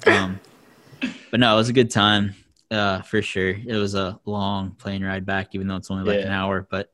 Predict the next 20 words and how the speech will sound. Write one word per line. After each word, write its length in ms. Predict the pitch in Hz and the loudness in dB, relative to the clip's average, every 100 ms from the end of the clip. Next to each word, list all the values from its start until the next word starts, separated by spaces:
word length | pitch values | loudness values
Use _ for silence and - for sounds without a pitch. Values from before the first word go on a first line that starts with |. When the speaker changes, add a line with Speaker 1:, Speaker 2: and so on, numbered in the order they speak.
| - | -14
Speaker 2:
<laughs> 100 | - | -2
Yeah. 300 | 117 98 - - - | 0 0 -6 -14 -6
Speaker 1:
obviously, 600 | 104 104 104 104 104 - _ _ - - _ _ _ _ _ _ _ - | -4 -4 -6 -4 -4 -6 _ _ -20 -20 _ _ _ _ _ _ _ -6
somebody's 340 | - 127 120 110 | 2 4 4 4
twenty-first 480 | 123 117 117 110 - | 4 4 4 2 2
birthday, 400 | 117 117 113 107 | 2 2 2 2
there's 240 | 104 117 | -2 -4
usually 280 | 110 110 104 | -2 0 -2
some 280 | - 104 - - | 0 -2 -2 -6
adult 400 | 107 110 107 - - - - | 0 4 4 0 -8 -8 -4
libations 560 | 113 110 110 110 117 110 | 0 2 2 2 2 2
involved, 500 | 107 110 113 110 104 | 4 6 6 4 0
and 320 | 101 98 - - | -2 -2 -8 -8
we 260 | 104 101 - - - | -4 -4 -8 -12 -6
partook 300 | 104 - 104 | -4 -4 -6
heavily 420 | 107 107 104 104 | -4 -2 0 0
in 100 | 104 104 | 0 0
that, 260 | 104 107 | -2 -2
so. 260 | - 98 104 - - | -4 -4 -4 -12 -16
Speaker 2:
<laughs> 0 | - | -14